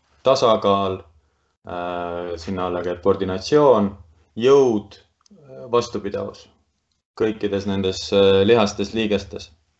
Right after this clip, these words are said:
äh, väga, väga nagu elementaarselt. Et kui sealt nagu üks asi, äh, puudu on,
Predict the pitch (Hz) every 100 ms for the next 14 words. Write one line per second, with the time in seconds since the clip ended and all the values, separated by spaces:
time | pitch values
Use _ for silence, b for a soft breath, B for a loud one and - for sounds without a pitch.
0 | _ 101 95 95 98 95 101 101 87 82
1 | 85 87 87 82 80 92 82 - - -
2 | - b b b b 92 90 - 98 95
3 | 104 95 95 95 98 123 143 - 120 123
4 | 110 95 - - _ _ 90 90 87 90
5 | 87 113 170 120 104 101 98